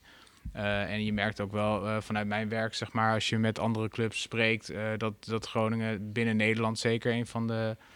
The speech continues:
van de voorlopers is op dat gebied. Dus ik vind dat wel heel erg interessant. En ik denk ook dat, eh, dat hoe, eh, Wouter Gudde,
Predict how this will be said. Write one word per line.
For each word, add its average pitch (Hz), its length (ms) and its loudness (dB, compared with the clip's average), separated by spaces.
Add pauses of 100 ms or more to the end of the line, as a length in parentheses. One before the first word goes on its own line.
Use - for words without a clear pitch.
(220)
van 123 160 -2
de 120 60 2
voorlopers 123 600 0
is 110 140 -2
op 113 80 -6
dat 113 160 0
gebied. 120 380 -4 (360)
Dus 120 140 0
ik - 140 0
vind 131 160 2
dat 127 160 6
wel 117 100 4
heel 107 200 2
erg 98 240 -2
interessant. 110 480 0
En 95 160 0
ik 101 120 -2
denk 101 200 2
ook 104 140 0
dat, 104 200 -4
eh, 101 360 -2 (560)
dat 104 220 -4
hoe, 107 280 0
eh, 104 240 0
Wouter 104 260 0
Gudde, 110 300 0